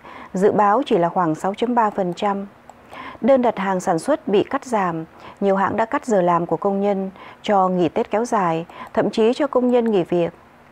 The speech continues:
Đầu tháng tư, Ngân hàng Phát triển Á Châu, tức là A D B, cũng đã chỉ dự báo tăng trưởng năm nay của Việt Nam là khoảng sáu chấm năm phần trăm.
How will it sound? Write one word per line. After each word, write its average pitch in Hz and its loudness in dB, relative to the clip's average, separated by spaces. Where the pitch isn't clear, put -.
Đầu 185 4
tháng 208 -2
tư, 226 6
Ngân 214 2
hàng 190 2
Phát 247 -4
triển 202 2
Á 202 -4
Châu, 214 0
tức 254 0
là 214 4
A 214 2
D 208 0
B, - 2
cũng 247 2
đã 302 2
chỉ 175 2
dự 180 -2
báo 190 0
tăng 247 -2
trưởng 170 2
năm 208 0
nay 220 2
của 165 0
Việt 170 -4
Nam 220 0
là 180 0
khoảng 160 -2
sáu 190 -4
chấm 226 -4
năm 226 0
phần 180 -2
trăm. 202 -2